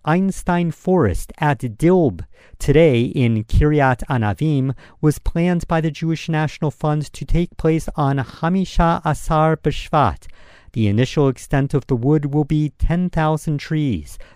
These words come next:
The German consul was among those to plant one of the first trees. One of the things that helped Israelis make the deforested and underdeveloped land bloom again is drip irrigation.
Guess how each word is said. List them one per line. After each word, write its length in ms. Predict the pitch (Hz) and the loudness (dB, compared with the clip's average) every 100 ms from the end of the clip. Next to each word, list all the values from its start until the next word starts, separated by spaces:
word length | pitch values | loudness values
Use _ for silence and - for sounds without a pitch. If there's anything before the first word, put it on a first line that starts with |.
| - | -8
The 80 | |
German 400 | 104 - 127 143 | -6 0 2 0
consul 640 | 143 - 170 160 139 113 117 | -2 0 0 0 0 0 0
was 160 | 123 | -2
among 340 | 135 147 160 160 | 0 0 -2 2
those 420 | 160 120 92 - | 2 2 0 -4
to 120 | 156 | -10
plant 480 | - - 147 92 - | -6 -2 -2 -2 -4
one 180 | 123 110 | -4 -2
of 80 | 104 | -4
the 80 | 117 | -10
first 500 | - 95 90 - - | -8 -6 -6 -10 -14
trees. 640 | - 95 76 85 - - - _ _ _ _ _ _ _ - | -6 -4 -4 -12 -18 -20 -20 _ _ _ _ _ _ _ -6
One 200 | 135 156 | 2 2
of 100 | 147 | 2
the 100 | - | -2
things 380 | - 107 104 - | -2 -2 -2 -2
that 160 | 120 - | -2 0
helped 300 | 120 - - | -2 -4 -6
Israelis 580 | 110 131 123 127 110 | -4 0 0 0 -2
make 420 | 104 120 147 - - | 0 0 0 -2 -2
the 100 | 127 | -2
deforested 920 | 110 156 160 - 156 156 - - 156 | -2 -4 -4 0 0 0 -2 -2 0
and 180 | 147 151 | 0 0
underdeveloped 840 | 156 170 180 175 160 165 165 170 - | 0 0 0 -2 -4 -2 0 -2 -4
land 420 | 160 160 165 151 | -2 0 0 -2
bloom 300 | 147 156 170 | -4 -2 0
again 540 | 160 160 131 101 110 - - _ | 0 0 2 0 -2 -6 -16 _
is 220 | - 190 - | -2 0 0
drip 300 | - 147 - | 2 2 2
irrigation. 800 | 170 143 135 151 151 - 92 64 | 0 0 2 0 0 -2 -2 -4